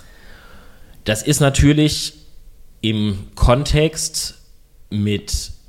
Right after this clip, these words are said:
dem Krieg im Nahen Osten, mit dem Krieg in der Ukraine, ist das natürlich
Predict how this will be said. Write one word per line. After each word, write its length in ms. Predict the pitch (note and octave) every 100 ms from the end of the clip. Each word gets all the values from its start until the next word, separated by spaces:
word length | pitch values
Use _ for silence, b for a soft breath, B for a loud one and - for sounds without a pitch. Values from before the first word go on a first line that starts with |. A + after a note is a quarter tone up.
| -
dem 240 | G2+ G2+
Krieg 300 | - A#2+ A2+
im 100 | G2+
Nahen 280 | G2 F2+ F2+
Osten, 760 | - A#2+ B2+ - B2 A#2+ A#2 - -
mit 220 | F2+ F2
dem 200 | F2+ F2+
Krieg 500 | - - G2+ F#2+ -
in 120 | - F2
der 140 | E2
Ukraine, 720 | - - D#2 G#2+ A#2 A2+ A2 - B B B B B -
ist 200 | F#2+ G2+
das 140 | F#2+
natürlich 640 | F#2 - G2+ F#2+ F#2 -